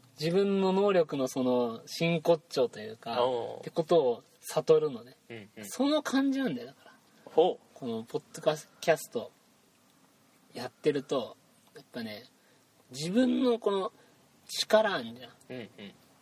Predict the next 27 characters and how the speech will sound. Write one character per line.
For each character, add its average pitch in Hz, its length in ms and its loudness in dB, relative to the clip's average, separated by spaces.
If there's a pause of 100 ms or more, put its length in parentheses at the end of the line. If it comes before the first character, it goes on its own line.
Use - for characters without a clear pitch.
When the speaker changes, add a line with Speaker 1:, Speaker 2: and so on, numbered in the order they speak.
Speaker 1:
力 240 360 2
の 240 300 -2
そ - 120 -12
の 123 100 -10
限 285 320 4
界 311 260 2
の 285 80 0
そ 254 160 2
の 294 100 2
先 339 360 0
を 392 260 4 (180)
Speaker 2:
お 170 200 2
う。 - 60 -10
Speaker 1:
楽 202 260 2
し - 120 -6
め 196 140 2
ん 143 100 -4
の 113 80 -6
よ。 117 180 -10
Speaker 2:
お 170 1500 4
ー、 - 20 -2
楽 170 340 4
し 202 220 -2
ん 196 100 -4
で 165 140 4
る。 - 160 2 (1400)
Speaker 1:
<laughs> 233 100 2